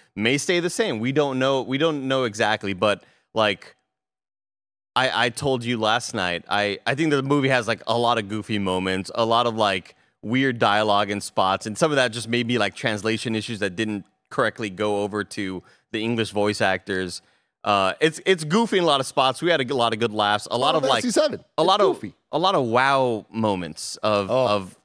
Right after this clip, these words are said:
Speaker 1: just hype and cutscenes, and the amount of times that I said out loud, like, said out loud, "This is the sickest shit I've ever seen." Like, and it's usually Cloud doing something awesome or whatever.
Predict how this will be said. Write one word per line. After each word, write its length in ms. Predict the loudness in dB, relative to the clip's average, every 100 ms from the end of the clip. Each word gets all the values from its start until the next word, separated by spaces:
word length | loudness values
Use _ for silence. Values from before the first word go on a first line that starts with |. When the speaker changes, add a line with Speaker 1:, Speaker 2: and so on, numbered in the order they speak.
| -6
Speaker 1:
just 200 | -4 -2
hype 300 | -2 -2 -2
and 160 | -6
cutscenes, 640 | -2 -4 -2 -2 0 -2 -4
and 440 | -2 -2 -2 -4 -6 _ _ _ _ 0
the 80 | 4
amount 160 | 4
of 40 | 2
times 160 | 2 2
that 80 |
I 60 | 2
said 200 | 2 2
out 100 | 4
loud, 120 | 4
like, 260 | 2 0 -2 _ -12
said 240 | 0 4 4
out 180 | 4
loud, 380 | 4 4 4 0 -6
"This 280 | -12 -10 -10
is 100 | -10
the 140 | -10
sickest 420 | -10 -8 -10 -10 -10
shit 140 | -6
I've 140 | -6 -8
ever 160 | -10
seen." 200 | -10 -6
Like, 240 | -4 -6 -8 _ _ -4
and 160 | 0
it's 280 | 0 -2 -8
usually 380 | -2 0 2 0
Cloud 360 | 0 2 2 0
doing 220 | -2 -2
something 340 | -2 -2 -2
awesome 380 | 0 -2 -4 -4
or 60 | -2
whatever. 400 | -2 -2 -4